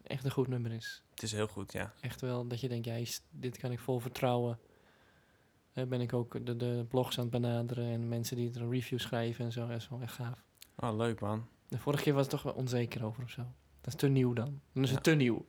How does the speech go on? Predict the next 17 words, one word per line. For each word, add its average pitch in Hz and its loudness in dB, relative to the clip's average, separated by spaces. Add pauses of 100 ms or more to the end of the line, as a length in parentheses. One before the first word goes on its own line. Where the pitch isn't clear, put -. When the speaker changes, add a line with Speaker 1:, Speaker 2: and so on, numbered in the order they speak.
Speaker 1:
<laughs> - -4
Dat - 6
kan - 0
ook 190 -2
nog. 92 -4 (540)
Speaker 2:
En, 139 4
eh, 131 8 (280)
die 139 2
twee 156 6
versies, 180 6
je - 0
zei 135 6
ook 156 6
eigenlijk - 0
wel 113 8
dat 117 0
die 113 -2